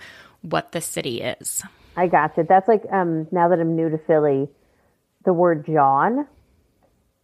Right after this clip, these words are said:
Speaker 2: I didn't know what that was.
Speaker 1: Yeah, I don't know what that is.
Speaker 2: And it, it, a jawn, it can be anything. Like, it's just, if you can't think of, like, a word you're trying to say, you can fill it with jawn. And so it took me a solid two years of living here to figure out that it wasn't, like,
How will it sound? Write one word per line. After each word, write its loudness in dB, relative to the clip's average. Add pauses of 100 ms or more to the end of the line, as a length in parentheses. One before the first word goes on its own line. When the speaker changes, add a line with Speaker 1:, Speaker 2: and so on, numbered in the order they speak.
(140)
Speaker 2:
I 0 (640)
didn't 2
know 4
what 4
that 4
was. 2 (240)
Speaker 1:
Yeah, -6
I -6
don't 4
know 4
what -4
that -2
is. -12
Speaker 2:
And -14 (640)
it, -10 (100)
it, 4 (220)
a 0
jawn, 2
it -2
can 0
be 4
anything. -2 (240)
Like, 0
it's -2
just, 2
if -4
you -10
can't -2
think 0
of, 0
like, -2 (420)
a 4
word 4
you're -4
trying -4
to -2
say, 4
you -2
can -4
fill 2
it -2
with -6
jawn. -2 (400)
And 0 (120)
so 4
it 0
took -2
me 2
a -4
solid 2
two 0
years 0
of -8
living 4
here 0
to -8
figure 0
out 2
that 0
it -18
wasn't, -2
like, -4